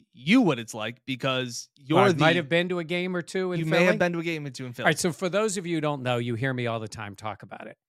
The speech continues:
Speaker 2: It's why I love sports, is going to Eagles games.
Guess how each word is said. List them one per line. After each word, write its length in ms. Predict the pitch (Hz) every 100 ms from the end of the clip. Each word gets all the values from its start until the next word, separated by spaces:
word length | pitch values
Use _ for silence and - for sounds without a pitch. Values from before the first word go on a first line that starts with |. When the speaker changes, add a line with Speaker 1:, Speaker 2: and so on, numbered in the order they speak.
| _ _
Speaker 2:
It's 160 | 165 -
why 220 | 156 156
I 80 | 147
love 260 | 139 131 - _ _ -
sports, 560 | - 127 107 - - _ _ _
is 80 | 113
going 220 | 131 123
to 40 | 120
Eagles 340 | 113 110 101
games. 360 | 113 - -